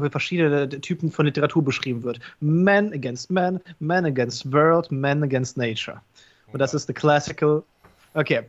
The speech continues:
Speaker 1: dieses Meme kann man wahrscheinlich, okay, egal. Auf jeden Fall geht es darum, dass, äh, sich, äh, es verändert hat, äh, gegen was man kämpft. Klassische Literatur, man kämpft gegen andere Menschen und Götter.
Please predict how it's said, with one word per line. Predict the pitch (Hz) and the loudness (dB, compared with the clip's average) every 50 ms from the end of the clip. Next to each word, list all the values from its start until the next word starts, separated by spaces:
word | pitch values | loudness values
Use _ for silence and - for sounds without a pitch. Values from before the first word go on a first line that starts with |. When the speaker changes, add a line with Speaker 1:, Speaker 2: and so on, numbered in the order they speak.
| - - - - - _ | -12 -20 -20 -20 -8 _
Speaker 1:
dieses | 147 147 139 135 135 - | -2 -2 0 -2 -4 0
Meme | 165 165 151 | 0 0 2
kann | - 151 139 | 2 0 -2
man | 131 - | -2 -6
wahrscheinlich, | 127 - 139 - 139 | -4 -6 -4 -4 -2
okay, | 123 123 104 - - _ _ _ - - - _ | -2 -4 -4 -6 -12 _ _ _ -20 -20 -18 _
egal. | - 151 151 131 117 113 - - | -2 2 2 2 2 0 -4 -6
Auf | 139 | -6
jeden | 165 175 | -6 -2
Fall | 165 185 160 | -2 -2 -2
geht | 165 160 | -2 -4
es | 160 - | -4 -4
darum, | 156 156 160 170 | -2 -4 -2 -2
dass, | 151 147 - - | -2 -4 -4 -4
äh, | 151 | -4
sich, | 139 135 147 143 - 147 | -2 -2 -2 -4 -2 -4
äh, | 151 | -2
es | 143 143 143 - - | -2 -2 -2 -6 -2
verändert | - 143 - - 190 190 170 147 131 - | -2 -2 0 2 2 4 4 4 2 2
hat, | 160 170 - - - - - _ _ _ | -2 -4 -4 -8 -14 -20 -20 _ _ _
äh, | 175 160 | -8 -6
gegen | 139 147 156 143 | -4 -2 0 0
was | 143 151 - - | 0 0 0 -2
man | 139 131 - | -6 -8 -4
kämpft. | - 143 123 113 113 - - - _ _ _ _ _ _ - 160 - 151 135 | -4 -4 -4 -4 -8 -16 -20 -20 _ _ _ _ _ _ -20 -14 -12 -12 -10
Klassische | - - 180 185 - 196 - 202 | -2 0 0 0 0 -4 -8 -8
Literatur, | 185 - 180 170 175 - - 190 185 | -6 -4 -2 -2 -2 -2 -2 -2 0
man | 160 151 139 123 | 0 -2 -4 -4
kämpft | - - 165 170 170 - - - - | -4 -4 -4 -4 -4 -8 -14 -20 -10
gegen | 127 143 151 156 151 139 143 139 135 123 131 | -4 -2 0 0 0 -2 -2 -4 -4 -2 -2
andere | 147 147 139 135 131 | -2 0 0 0 -2
Menschen | 123 127 139 147 143 - 139 | -2 -2 -2 -4 -4 -4 -4
und | 127 127 | -4 -2
Götter. | 123 135 135 - - 175 208 233 226 | 0 -2 -2 0 -2 -2 -2 -4 -6